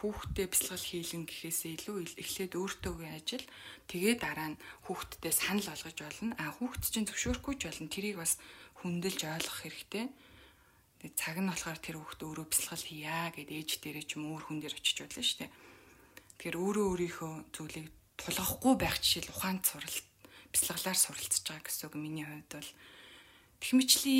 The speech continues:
ийм эерэг зүйлүүд байдаг юм болов уу гэж би өөрөөсөө ажиглаж харж байгаа. Гэхдээ энэ бол туйлын үнэн зөв гэдгийг бол би өөрөө л нотлох бах та. <laughs> Тэрнээс бусад хүмүүс одоо яа, одоо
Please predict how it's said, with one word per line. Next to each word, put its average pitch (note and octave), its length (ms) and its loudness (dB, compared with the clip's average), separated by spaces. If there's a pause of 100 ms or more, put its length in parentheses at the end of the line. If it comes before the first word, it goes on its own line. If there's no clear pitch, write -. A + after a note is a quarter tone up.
ийм B3 80 12
эерэг A3 320 8
зүйлүүд G3+ 400 2
байдаг G#3 320 4
юм F3+ 80 0
болов D#3+ 240 -6
уу D#3+ 80 -8
гэж D3+ 100 -4 (140)
би D#3+ 160 -2
өөрөөсөө F#3 440 2 (120)
ажиглаж E3+ 400 -2
харж - 160 -4
байгаа. F3+ 160 -4
Гэхдээ F3+ 240 -2
энэ F#3+ 160 2
бол F3+ 120 -8 (280)
туйлын G3 400 0
үнэн F3+ 320 4
зөв E3+ 240 0
гэдгийг D3+ 320 -10
бол D3 160 -10 (880)
би G3 80 8
өөрөө F3+ 320 10
л - 140 8 (180)
нотлох - 320 2
бах - 240 2
та. E3 80 6 (520)
<laughs> - 440 12
Тэрнээс G#3 400 10
бусад - 360 8
хүмүүс G3 360 4
одоо D3+ 160 -2
яа, E3 240 -2 (1400)
одоо - 280 -4